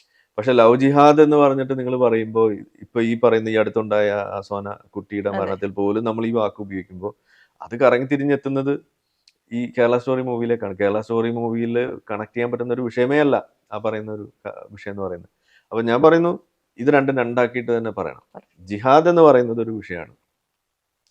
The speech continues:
Speaker 1: അതായത്, ഏഹ്, ഇസ്ലാം എന്ന് പറയുന്ന മതം, ആ മതം, ഏഹ്, പ്രചരിപ്പിക്കുക എന്ന് പറയുന്നത് സത്യത്തിൽ, ഏഹ്, മറ്റ് സെമിറ്റിക് മതങ്ങളെ പോലെ തന്നെ ഇസ്ലാമിനും ഉള്ള ഒരു, ഒരു, ഏഹ്, ഒരു ക്യാരക്ടറിസ്റ്റിക് ആണ്.
Speaker 2: ഉം.
Speaker 1: മതം പ്രചരിപ്പിക്കുക,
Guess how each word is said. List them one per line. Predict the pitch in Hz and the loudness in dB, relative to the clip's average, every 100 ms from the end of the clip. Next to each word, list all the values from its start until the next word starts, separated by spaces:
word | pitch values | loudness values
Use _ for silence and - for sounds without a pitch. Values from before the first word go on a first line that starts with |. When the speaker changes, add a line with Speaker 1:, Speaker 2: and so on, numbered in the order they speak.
| - | -10
Speaker 1:
അതായത്, | 82 87 87 113 147 - _ - | -4 -2 0 0 -2 -4 _ -14
ഏഹ്, | 73 65 - | -10 -10 -14
ഇസ്ലാം | 92 113 127 151 | -8 0 2 2
എന്ന് | 143 | 2
പറയുന്ന | 131 120 120 | 2 0 -4
മതം, | 113 101 101 - _ _ _ - | -4 -2 -2 -4 _ _ _ -6
ആ | 107 | 0
മതം, | 120 117 135 - _ _ _ 85 | 2 4 2 -2 _ _ _ -8
ഏഹ്, | 85 101 | -8 -4
പ്രചരിപ്പിക്കുക | 104 113 113 120 127 | -4 -2 -4 0 2
എന്ന് | 131 | 4
പറയുന്നത് | 123 107 101 104 | 4 2 -2 -6
സത്യത്തിൽ, | 110 98 101 110 131 _ - - | -4 -6 -4 -10 -10 _ -20 -16
ഏഹ്, | - - - - _ _ _ _ | -16 -16 -20 -20 _ _ _ _
മറ്റ് | 101 101 143 | -12 -8 -2
സെമിറ്റിക് | 135 123 131 127 | 0 0 -4 -2
മതങ്ങളെ | 120 113 110 | -2 -2 -4
പോലെ | 107 107 | -4 -6
തന്നെ | 95 98 107 | -6 -12 -14
ഇസ്ലാമിനും | 110 101 98 95 113 - _ _ _ - | -12 -8 -8 -8 -14 -20 _ _ _ -8
ഉള്ള | 101 98 95 | -2 0 0
ഒരു, | 92 92 - | 0 -6 -8
ഒരു, | 92 - _ _ | -12 -14 _ _
ഏഹ്, | 78 69 - - | -18 -18 -18 -16
ഒരു | 95 90 - - | -12 -12 -14 -12
ക്യാരക്ടറിസ്റ്റിക് | 87 82 92 - 90 | -12 -10 -14 -12 -12
ആണ്. | 73 - 196 - | -12 -14 -20 -18
Speaker 2:
ഉം. | 196 | -10
Speaker 1:
മതം | 117 147 | -8 -8
പ്രചരിപ്പിക്കുക, | - 113 113 98 87 | -6 -2 -2 -4 -8